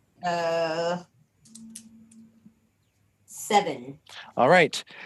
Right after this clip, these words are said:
Speaker 2: Uh,
Speaker 1: Wait, wait, wait. Eleven. Eleven.
Speaker 2: Okay. Okay. Great. Uh, and when you strike him in the face with your shield, he makes, he fails his saving throw, and you knock him prone.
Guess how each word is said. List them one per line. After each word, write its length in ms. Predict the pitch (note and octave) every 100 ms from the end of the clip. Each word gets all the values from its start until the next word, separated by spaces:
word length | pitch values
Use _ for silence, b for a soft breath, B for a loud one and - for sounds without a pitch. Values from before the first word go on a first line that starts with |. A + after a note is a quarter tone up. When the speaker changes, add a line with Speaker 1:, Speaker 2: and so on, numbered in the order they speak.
| B A2+
Speaker 2:
Uh, 400 | B2 B2 B2 B2
Speaker 1:
Wait, 200 | G#3+ G#3+
wait, 60 | G#3+
wait. 320 | G3 E3+ - _ _ _ _ - - _ _
Eleven. 380 | G#3 G#3 C#3+ B2+ _ _
Eleven. 240 | E3+ E3 B2
Speaker 2:
Okay. 180 | A2+ _ _ _ -
Okay. 220 | G2+ E2 _ _ -
Great. 240 | G#2 E2+ _ _ _ B B B
Uh, 340 | B2 C3 B2 B2+
and 260 | C3+ C#3 C#3
when 120 | D#3
you 140 | E3
strike 480 | D3+ - - F3+ F#3+
him 300 | - G3 F3+
in 200 | F3 D3+
the 60 | D3+
face 360 | - D#3 C#3+ -
with 200 | C#3 B2
your 120 | A#2+
shield, 580 | - - E3 A2+ B2+ -
he 160 | - C#3+
makes, 340 | C#3 C3 -
he 120 | -
fails 400 | B2+ F#3 G#3 F3
his 140 | - B2
saving 320 | D#3 C#3+ C3+
throw, 260 | - C3+ C#3
and 160 | B2
you 100 | A#2+
knock 320 | A#2+ B2 -
him 180 | C#3 B2+
prone. 580 | - - B2 G2 F2+